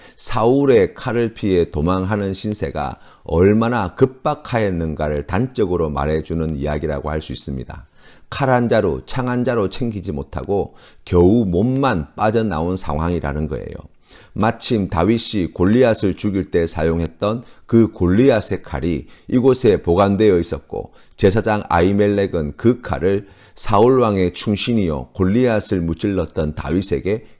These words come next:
기꺼이 내어 주었다고 이야기합니다.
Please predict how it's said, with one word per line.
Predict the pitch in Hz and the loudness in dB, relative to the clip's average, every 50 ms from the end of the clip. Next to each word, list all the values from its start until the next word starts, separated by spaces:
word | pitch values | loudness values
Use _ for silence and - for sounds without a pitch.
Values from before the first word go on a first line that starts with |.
| _ | _
기꺼이 | - - 98 - - - 170 165 151 120 90 | -6 -6 -6 -6 -4 -4 -2 0 0 0 2
내어 | 87 101 104 92 85 | 2 2 2 2 0
주었다고 | - - 87 80 78 - - 73 69 90 95 | 0 -2 -2 -2 -2 -2 -6 -6 -2 0 -2
이야기합니다. | 87 67 69 71 69 71 73 82 73 65 60 53 - - - - | -2 -2 -2 -4 -4 -4 -4 -4 -6 -4 -8 -12 -14 -16 -18 -20